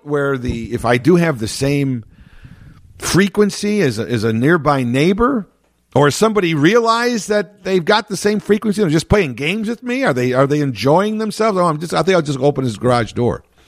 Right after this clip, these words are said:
Or am I opening some, this is the other part of it. Okay, so my garage door is opening. What if I have the same frequency as someone else? And I'm saying, "Oh,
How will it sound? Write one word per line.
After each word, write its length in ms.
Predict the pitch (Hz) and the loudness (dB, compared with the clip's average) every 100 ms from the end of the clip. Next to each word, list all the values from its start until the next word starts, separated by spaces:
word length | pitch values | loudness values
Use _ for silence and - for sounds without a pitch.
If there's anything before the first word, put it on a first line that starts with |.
| - - - | -20 -18 -4
Or 500 | - 262 285 160 208 _ _ _ _ _ _ _ _ _ _ _ | 2 4 6 4 0 _ _ _ _ _ _ _ _ _ _ _
am 160 | 180 190 | 2 4
I 180 | 233 277 | 4 6
opening 420 | 247 - 240 226 | 6 6 2 2
some, 280 | - 240 214 | 0 -2 0
this 160 | 214 311 | -2 -2
is 100 | 190 | 0
the 120 | 190 | 2
other 180 | 294 392 | 2 0
part 300 | - 98 78 | -4 -4 -6
of 80 | |
it. 80 | - | -6
Okay, 180 | 160 214 | 0 0
so 140 | 196 | 2
my 240 | 180 208 320 | 2 2 2
garage 400 | 262 156 123 123 | 4 4 2 -2
door 240 | 123 113 | -4 -4
is 100 | 104 | -2
opening. 300 | 113 104 104 | -2 -2 -4
What 100 | 160 | 0
if 100 | 320 | 0
I 120 | 277 | 2
have 160 | 214 190 | 0 0
the 60 | - | -2
same 240 | 185 170 | -2 -2
frequency 520 | - 185 170 143 143 | 0 0 0 -6 -4
as 80 | 113 | -4
someone 300 | 131 113 98 | -4 -2 -2
else? 400 | 101 73 - - _ _ _ _ _ _ _ _ _ - - | -2 -6 -12 -20 _ _ _ _ _ _ _ _ _ -8 -2
And 100 | 135 | 0
I'm 160 | 175 | 0
saying, 340 | 170 151 127 139 | 0 0 0 2
"Oh, 360 | 214 240 85 | 2 2 -2